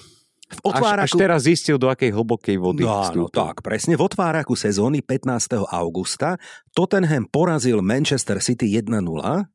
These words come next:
Speaker 2: Pamätám si to,
Speaker 1: Čo by
Speaker 2: pamätám.
Speaker 1: mohlo byť tiež také akože na odvetu Guardiola vo forme, v akej sú, že ich porazia.
Speaker 2: Hm.
Speaker 1: Áno?
Speaker 2: Ako pre mňa, keď si to zoberieš akokoľvek, vychádza mi z toho jedno.
Speaker 1: Dobre, jedna tri.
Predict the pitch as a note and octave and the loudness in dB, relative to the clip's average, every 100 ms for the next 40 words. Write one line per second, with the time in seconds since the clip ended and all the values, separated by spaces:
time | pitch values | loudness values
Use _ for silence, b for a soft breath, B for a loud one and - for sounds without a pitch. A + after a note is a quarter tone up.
0 | _ B B F#2+ F2+ D#2+ D#2 - - - | _ B B -2 -2 -2 -6 -8 -8 -2
1 | E3+ F#3 G3+ G#3+ A3 F#3+ E3 D#3 - E3+ | 0 2 2 2 2 2 0 0 2 2
2 | D#3+ D3 - C3+ B2 B2+ A2 G#2 A#2+ C3+ | 2 -2 -2 0 -2 -2 -2 0 2 2
3 | A#2+ A#2 A2+ G#2 B2 A#2+ A2+ A2 F#2+ A2 | 2 0 0 0 0 2 2 2 2 2
4 | D3+ F3 E3+ B2+ G#2 A2 - F#2 - C#3 | 2 2 2 2 0 -2 -2 -4 -2 2
5 | D#3 - _ b b b b b _ _ | 2 0 _ b b b b b _ _
6 | _ _ - A2 A#2 - F#2+ D#2+ D2+ - | _ _ -4 0 0 0 -4 -4 -10 -16
7 | - - F#2 F#2+ - F2 D3 - - A2+ | -18 -12 -12 -12 -10 -4 -2 -2 -4 -6
8 | B2 - _ - B2+ C#3+ C3+ A#2 G#2+ A2 | -4 -4 _ 0 2 2 2 0 -2 -2
9 | G2+ F#2+ G#2 G2 F2 F#2+ F#2+ - F2 E2+ | 0 0 2 0 0 -2 -4 -2 -2 -2
10 | D#2 D#2 - D#2 D#2 D2 D2+ C#2 C#2 D2 | -4 -6 -6 -6 -6 -6 -8 -8 -6 -2
11 | B2+ G#2+ F2+ F#2+ B2+ A2 G2 A#2 E3+ G#3+ | -2 -2 -4 -2 -2 -2 -4 -2 -2 -2